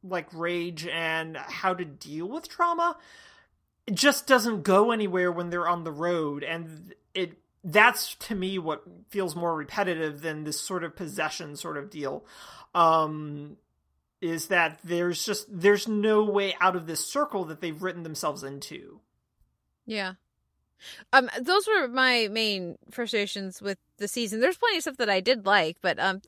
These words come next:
Speaker 1: Yeah.
Speaker 2: but that's, that's where, that's where I kept coming back to. What about for you? What, like, what, what worked for you? And then if you, were, there were particular threads that stood out, what, what were they for you?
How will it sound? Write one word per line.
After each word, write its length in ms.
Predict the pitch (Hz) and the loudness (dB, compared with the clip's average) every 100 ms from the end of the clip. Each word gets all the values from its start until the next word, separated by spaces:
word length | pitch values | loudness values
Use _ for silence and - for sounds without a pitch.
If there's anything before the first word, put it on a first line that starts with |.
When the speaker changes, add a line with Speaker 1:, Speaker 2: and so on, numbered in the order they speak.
| _ | _
Speaker 1:
Yeah. 100 | - | -2
Speaker 2:
but 60 | 226 | 4
that's, 260 | 254 269 - | 4 4 6
that's 300 | 254 254 254 | 6 6 2
where, 440 | 254 247 220 190 | 6 6 6 4
that's 340 | 220 240 - | 6 6 4
where 140 | 262 247 | 2 2
I 80 | 226 | 4
kept 220 | 254 - | -2 -4
coming 160 | 220 190 | -2 -2
back 120 | 202 | -2
to. 80 | 220 | 2
What 100 | 240 | 4
about 220 | 311 269 | 4 4
for 120 | - | 0
you? 220 | 262 269 185 | 2 4 4
What, 180 | 208 170 | 2 2
like, 180 | 214 240 | 2 4
what, 160 | 269 - - - - | 4 2 -20 -20 -6
what 200 | - 403 | 4 4
worked 280 | 320 302 - | 8 6 6
for 140 | - 240 | -2 0
you? 260 | 226 190 | 0 2
And 140 | 180 202 | 2 2
then 300 | 190 185 - _ _ _ | -2 -4 -14 _ _ _
if 360 | - 202 214 233 | -6 -2 -2 0
you, 140 | 226 | -2
were, 180 | 208 233 | 2 2
there 140 | 208 220 | 4 2
were 120 | 202 | 0
particular 580 | 226 247 202 202 170 175 | -2 -4 -2 0 0 -2
threads 380 | - 226 208 202 | 0 2 2 2
that 200 | 180 - | 0 0
stood 200 | - 190 | -2 2
out, 220 | 170 165 | 4 2
what, 180 | 180 165 | 0 -2
what 160 | 190 | -4
were 60 | 185 | -4
they 120 | 180 | -6
for 140 | - 170 | -6 -10
you? 200 | 175 | -10